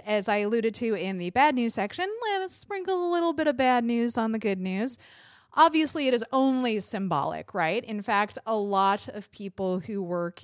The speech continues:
in, uh, low-income industries, such as, like, say, fast food workers, a lot of them are Black people who won't even get to benefit from a <laughs> federal holiday,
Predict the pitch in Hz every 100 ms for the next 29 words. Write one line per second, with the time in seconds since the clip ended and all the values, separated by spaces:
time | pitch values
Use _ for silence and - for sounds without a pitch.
0 | - 185 170 170 165 175 - - - -
1 | _ - - 202 190 190 226 233 233 226
2 | 220 208 208 208 214 - 214 196 190 185
3 | 190 - _ _ 254 262 262 240 208 -
4 | 185 170 160 160 233 - - 180 - 175
5 | 160 160 165 147 160 - - 165 170 -
6 | 165 185 - 214 170 170 156 151 190 190
7 | 247 262 208 165 175 196 165 160 180 -
8 | - 160 165 175 - - 180 160 156 143
9 | - - - 185 - 220 294 381 330 285
10 | 285 285 240 339 370 - 302 339 370 349
11 | 349 - 381 339 381 415 - 190 - 214
12 | 202 233 - 254 208 208 - 175 185 185
13 | 190 220